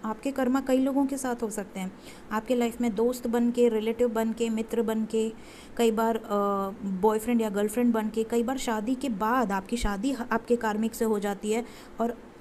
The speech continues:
जितना कर्मा है ना, जितना आपने उनको तड़पाया है पिछले जन्म में,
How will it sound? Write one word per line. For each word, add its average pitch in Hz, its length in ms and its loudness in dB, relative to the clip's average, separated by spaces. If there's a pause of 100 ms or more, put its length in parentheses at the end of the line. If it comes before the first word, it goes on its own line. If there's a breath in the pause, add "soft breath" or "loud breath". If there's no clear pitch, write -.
जितना 262 420 4
कर्मा 240 360 2
है 214 200 -2
ना, 202 180 -2
जितना 240 400 2
आपने 262 220 2
उनको 233 240 2
तड़पाया 208 460 -2
है 247 60 0
पिछले 202 320 -2
जन्म 190 240 -4
में, 185 160 -6